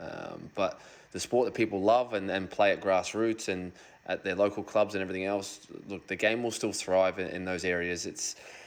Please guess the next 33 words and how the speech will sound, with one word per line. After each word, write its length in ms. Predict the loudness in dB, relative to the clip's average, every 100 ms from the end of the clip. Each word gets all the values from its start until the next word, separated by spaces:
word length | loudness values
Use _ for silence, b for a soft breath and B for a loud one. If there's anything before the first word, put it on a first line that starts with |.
| B B B B B B -2
life 340 | 4 6 4 4
goes 240 | 2 4
on 200 | 2 2
and 120 | -2
moves 240 | 0 0 0
on. 220 | -2 -2
Uh, 300 | 0 2 2
it's 160 | 0 -2
not 280 | 0 0 -4 _ _ _ _ -16 0
that 140 | 0
we 80 | 2
wanna 260 | 2 2 4
move 200 | 4 4
on 160 | 2
from 220 | 0 -2 0
this 260 | -2 -2
and, 160 | -4 -2
and 160 | -2
not 180 | 0 0
learn 200 | 0 0
from 180 | -2 -4
it, 240 | -4 -2
but 420 | 2 2 2 -12 -14 -12 -8
the 80 | 0
game 460 | 2 2 0 -4
will 480 | 2 4 4 4 -2 -8
continue 540 | -10 -8 -4 -2 -2 -2
to 200 | -4 -6
thrive 640 | 4 6 6 4 -4 -14 -18 -18 -8
regardless 960 | -4 2 4 2 -2 -6 -8 -12 -16 _ -6
of 160 | -6
this 200 | -6 -4
incident, 560 | -4 -2 -4 -4 -6